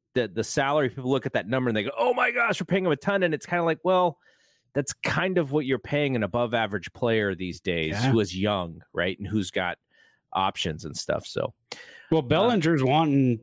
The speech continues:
Speaker 2: ten years, two hundred million, and he's a, a center fielder who's proven. So, you know, you're getting a player for kinda half that price almost. Although
Speaker 1: Right.
Speaker 2: when you look at the A A V, it's probably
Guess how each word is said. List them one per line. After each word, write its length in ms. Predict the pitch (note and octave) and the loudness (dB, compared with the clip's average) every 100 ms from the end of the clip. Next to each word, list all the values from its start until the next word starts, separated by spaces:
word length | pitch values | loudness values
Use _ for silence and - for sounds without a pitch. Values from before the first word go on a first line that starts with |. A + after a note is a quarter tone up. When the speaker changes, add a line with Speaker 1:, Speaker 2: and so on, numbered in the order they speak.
| _ | _
Speaker 2:
ten 260 | - D3+ D3+ | -2 2 2
years, 520 | D3 D3+ D3 D3 C#3 | 4 4 4 4 2
two 200 | - E3+ | 2 2
hundred 260 | D3+ E3 D3+ | 4 4 4
million, 500 | E3 G3+ D3 A2 F#2 _ _ - - | 4 4 2 0 -4 _ _ -10 -4
and 240 | C3+ C3 | -2 0
he's 220 | C#3+ B2 | 0 2
a, 160 | C3 A2 - | 0 -2 -6
a 160 | - B2+ | -2 -2
center 300 | - D3 C3 | 0 0 0
fielder 600 | - C3 B2+ C3 B2 A2+ - - - - - - | 0 0 2 2 2 0 -6 -20 -20 -20 -20 -4
who's 220 | E3+ D3 | 0 0
proven. 680 | - - F3+ A3+ E3+ C3 G#2 | -2 -2 2 4 4 0 -2
So, 260 | - D3 C#3+ | -2 0 0
you 160 | D3+ | 0
know, 80 | D3+ | 0
you're 180 | C#3+ D3+ | 0 0
getting 200 | E3 D#3 | 0 -2
a 40 | |
player 340 | D3+ D#3 D3+ C#3+ | -4 -2 0 -2
for 140 | C#3 | -4
kinda 400 | - C#3+ B2+ A#2 - - - _ _ _ _ _ _ _ _ | -4 -4 -4 -6 -10 -20 -20 _ _ _ _ _ _ _ _
half 480 | - B2 C3 C#3 - | -4 0 0 -2 0
that 260 | C3+ C3 | 0 -2
price 440 | - C3+ C3 C3 C#3+ | -2 0 0 0 0
almost. 520 | C3+ C3+ C3+ C3 - | 2 2 2 0 -2
Although 380 | C#3 D#3 C#3+ C#3 | 2 2 2 2
Speaker 1:
Right. 80 | |
Speaker 2:
when 140 | C#3 C#3 | 2 2
you 100 | C3+ | 0
look 160 | C#3+ | -2
at 80 | C#3+ | -2
the 160 | B2+ B2+ | -4 -2
A 40 | |
A 340 | C#3+ C3+ C3+ A#2+ | -2 0 0 2
V, 240 | D#3 D3 | 4 4
it's 120 | A#2+ | 2
probably 680 | - C#3+ C#3 A#2+ B2+ A#2+ | -2 -2 -2 -2 0 0